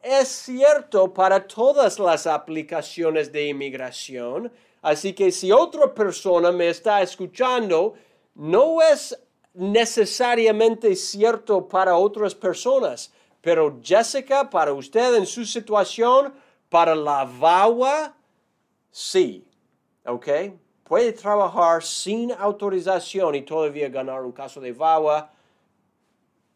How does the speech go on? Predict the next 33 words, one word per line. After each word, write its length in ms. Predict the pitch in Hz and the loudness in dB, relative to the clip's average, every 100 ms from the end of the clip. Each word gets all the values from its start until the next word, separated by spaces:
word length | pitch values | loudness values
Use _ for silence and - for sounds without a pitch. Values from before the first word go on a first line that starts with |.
| _ _ _ _ | _ _ _ _
Y 200 | 139 131 | -16 -10
ahí 200 | 135 139 | -8 -8
está. 320 | 147 175 175 107 _ _ _ _ _ | -10 -10 -14 -14 _ _ _ _ _
¿Ok? 180 | 131 - 165 196 _ _ | -12 -10 -10 -12 _ _
Espero 500 | 143 143 - 220 247 | -6 -6 -2 0 0
que 220 | 233 196 | 0 0
esto 240 | 208 208 214 | 0 0 0
le 240 | 180 170 | 0 -2
ha 360 | 165 190 202 180 | -2 -2 -2 -4
ayudado 920 | 175 165 175 170 147 214 247 247 233 | -4 -4 -8 -8 0 2 4 4 4
de 220 | 190 190 | 4 2
algo. 600 | 175 156 147 135 123 101 - _ _ _ - | 2 2 -2 -6 -10 -10 -18 _ _ _ -6
Y 140 | 170 | -6
si 200 | - 180 | -6 -12
tiene 300 | 180 208 208 | -6 -2 0
otras 280 | 208 208 190 | -2 -4 -10
preguntas 520 | - 190 202 208 185 | -4 -2 -2 -4 -6
sobre 320 | - 170 160 | -2 -2 -2
su 180 | 160 208 | -8 -10
caso 300 | 220 196 208 | -6 -4 -2
de 120 | 185 | -4
vawa, 540 | 156 180 190 190 190 175 | -2 0 2 4 2 0
Jessica, 580 | 143 190 185 190 190 190 | -2 -2 -2 -6 -2 -4
que 160 | 190 147 | -2 -8
no 200 | 160 175 | -6 -6
dude 380 | 170 175 170 160 | -4 -6 -4 -6
en 100 | 147 | -4
llamar 320 | 139 143 160 | -4 -2 -2
a 40 | |
mi 140 | 151 147 | -4 -6
oficina. 640 | 147 143 127 - 165 165 | -6 -8 -20 -14 -12 -12
Estamos 480 | 120 123 151 156 151 | -16 -20 -18 -16 -14
aquí 400 | 139 156 160 | -16 -14 -16